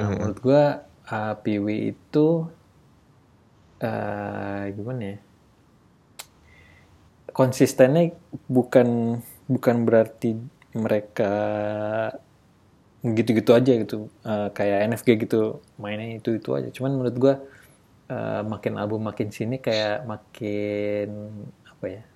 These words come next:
Speaker 2: makin cautious kali ya, kayak kalau dulu tuh kayak album pertama kayaknya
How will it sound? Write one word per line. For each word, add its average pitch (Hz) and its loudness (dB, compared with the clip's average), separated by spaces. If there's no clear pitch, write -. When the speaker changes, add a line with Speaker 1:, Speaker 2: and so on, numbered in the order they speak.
Speaker 2:
makin 104 -8
cautious - -2
kali 120 4
ya, 104 -2
kayak 101 -2
kalau 110 0
dulu 120 4
tuh - -10
kayak 123 4
album 113 -2
pertama 113 -2
kayaknya 123 -2